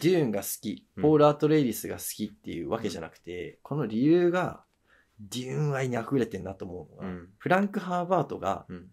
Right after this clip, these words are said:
Speaker 1: 砂の惑星を発表した時、人々はポール・アトレイディスを英雄だと誤解したと。
Speaker 2: うん。
Speaker 1: 彼が描いたポール・アトレイディスはヒーローではないと。
Speaker 2: うん。
Speaker 1: だから彼はそれを正すためにデューン・メサイアを描いたんだ。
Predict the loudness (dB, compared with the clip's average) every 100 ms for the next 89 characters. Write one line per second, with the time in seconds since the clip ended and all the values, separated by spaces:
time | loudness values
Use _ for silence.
0 | _ -4 0 2 2 0 -4 0 0 -2
1 | -8 -4 -4 -2 -4 -6 -10 -14 -14 -4
2 | 0 0 0 -2 -2 0 4 6 6 6
3 | 4 2 6 6 4 -2 -10 -8 -8 -2
4 | 2 4 4 4 2 0 -2 -10 -10 -4
5 | -2 -2 -4 -10 -12 -10 -10 -6 -2 0
6 | 0 0 4 4 4 -2 0 2 4 2
7 | 0 0 2 2 0 -6 -2 -2 -2 -2
8 | 0 2 0 -4 -10 -12 -16 -18 _ -8
9 | -8 -10 _ _ _ -8 -2 0 0 2
10 | 2 4 2 0 0 2 2 0 0 -2
11 | -2 -2 0 0 -2 -4 -4 -4 -4 -6
12 | -4 -4 -4 -8 -10 -12 -12 -18 _